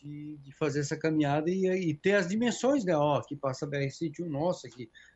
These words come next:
parece tão próximo da B R e o pessoal acaba caminhando, chega aqui de volta dizendo, "Olha que é longe, hein?" Claro, a trilha tem quase cinco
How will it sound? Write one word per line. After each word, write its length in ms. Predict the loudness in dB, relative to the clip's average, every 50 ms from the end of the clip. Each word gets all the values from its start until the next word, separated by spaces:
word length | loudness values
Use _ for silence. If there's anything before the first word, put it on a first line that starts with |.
| _ _ _
parece 400 | 0 2 2 2 0 -2 -4 -6 0
tão 260 | 2 2 2 2 2
próximo 480 | 2 2 2 4 2 2 0 -2 2 2
da 140 | 4 4
B 100 | 4 4
R 300 | 4 6 6 4 4 2
e 60 | 0 0
o 40 |
pessoal 300 | -2 -2 -2 0 0 0
acaba 260 | 0 0 0 0 -2 0
caminhando, 420 | 0 0 0 2 0 0 -2 -2
chega 180 | -4 -2 -2 -2
aqui 200 | -2 -4 -8 -8
de 100 | -8 -2
volta 380 | 0 2 2 2 0 -2 -6
dizendo, 400 | -4 -2 0 2 2 2 0 -2 -8 _ _ _ _ _ _ _ _
"Olha 260 | -6 -6 -4 -4 -4 -4
que 140 | -4 -2
é 60 | -2 0
longe, 420 | 0 0 0 0 0 0 0 0
hein?" 60 | 0 0 -2 -2 -2 -4 -4
Claro, 340 | -2 -2 -2 -2 -2 -2 -4
a 120 | -6 -6
trilha 320 | -8 -8 -8 -8 -6 -6 -6
tem 160 | -6 -8 -6
quase 320 | -2 0 0 0 0 0
cinco 200 | -2 -4 -4 -4